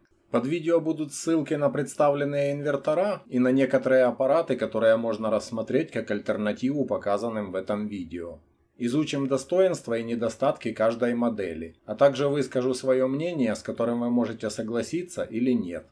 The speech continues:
Окончательное решение каждый принимает сам. Начинаем с самых слабых по возрастанию мощности.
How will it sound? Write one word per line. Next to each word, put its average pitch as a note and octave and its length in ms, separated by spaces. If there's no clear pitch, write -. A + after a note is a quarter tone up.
Окончательное A#2 880
решение C3+ 520
каждый A2+ 420
принимает G2 640
сам. D#2+ 440
Начинаем D3+ 580
с - 80
самых C#3+ 360
слабых F#2 540
по G2+ 120
возрастанию A#2+ 720
мощности. F2+ 840